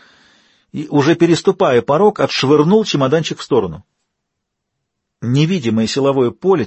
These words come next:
твердое, как стальная стена, врезалось в него, толкнув обратно в камеру. «Не забудь свой багаж, Дариан», — проговорил голос атланта в его шлеме.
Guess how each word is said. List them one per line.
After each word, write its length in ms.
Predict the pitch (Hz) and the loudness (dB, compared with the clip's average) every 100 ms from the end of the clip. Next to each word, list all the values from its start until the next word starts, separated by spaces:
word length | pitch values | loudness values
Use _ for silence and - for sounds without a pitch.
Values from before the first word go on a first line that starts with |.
| - | -6
твердое, 680 | - 110 180 240 151 123 107 | -14 -8 0 0 2 0 0
как 180 | 127 | -4
стальная 400 | - 151 151 139 | -4 -2 0 -2
стена, 380 | 117 - 135 107 | -4 -6 -4 -4
врезалось 600 | 95 120 175 220 175 165 | -2 0 2 2 2 -2
в 60 | 135 | -4
него, 200 | 143 120 | -4 -2
толкнув 420 | - 131 - 175 | -2 -2 -2 -2
обратно 320 | 135 139 151 | 0 0 -2
в 80 | 143 | -4
камеру. 380 | - 123 85 78 _ _ _ _ - - - _ _ _ _ _ _ - | -4 -4 -4 -12 _ _ _ _ -20 -20 -20 _ _ _ _ _ _ -10
«Не 220 | 104 131 | -4 -2
забудь 340 | 160 185 202 | 0 -2 -4
свой 200 | - 160 | -4 -4
багаж, 360 | 147 156 151 90 | -2 -2 -2 -4
Дариан», — 420 | 107 113 101 82 _ _ _ - | -6 -6 -6 -10 _ _ _ -10
проговорил 460 | 104 101 110 107 | -6 -2 -2 -2
голос 340 | 98 147 139 123 | -2 0 0 -2
атланта 460 | 110 127 165 151 | -2 0 -2 -4
в 40 | 98 | -8
его 200 | 107 107 | -6 -6
шлеме. 420 | - 104 87 | -4 -4 -4